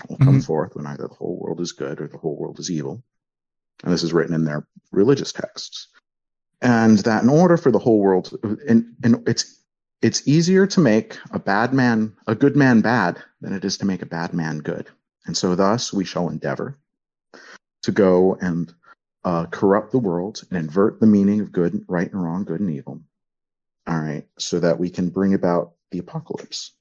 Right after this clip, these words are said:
Speaker 2: That has a lot in common with, uh, uh, some theosophical ideas as well.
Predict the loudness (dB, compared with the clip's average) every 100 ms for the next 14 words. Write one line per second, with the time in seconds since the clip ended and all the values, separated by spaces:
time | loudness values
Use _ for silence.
0 | _ _ _ _ 0 0 4 2 2 0
1 | 2 4 6 4 2 2 0 4 4 4
2 | 2 2 2 2 2 2 2 0 2 2
3 | 2 4 4 4 0 0 0 0